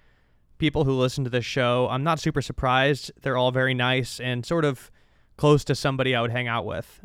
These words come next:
Um, I'm, I've rarely met somebody that, like, blew my mind that they listen to Yeah, But Still. It's all people that are pretty similar to us. So that added to it as well. It's, um, all from people that are types that it would just be my friend, a normal person.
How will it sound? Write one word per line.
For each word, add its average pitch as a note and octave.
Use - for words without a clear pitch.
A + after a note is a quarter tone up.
Um, A#2
I'm, B2+
I've C3
rarely E3
met C3
somebody B2+
that, A#2
like, A#2
blew C3
my A#2
mind A2+
that A2
they A2+
listen A2
to A2
Yeah, G#2
But -
Still. -
It's -
all C#3
people C3+
that C3+
are B2+
pretty C3
similar A#2
to G2
us. -
So C3
that D3+
added E3+
to E3+
it D3+
as B2+
well. C3
It's, D3
um, A#2+
all D3
from D3
people C#3
that A#2+
are C3+
types C#3+
that C3+
it A#2+
would B2+
just C3
be C3
my B2
friend, C3+
a A2+
normal A#2+
person. B2+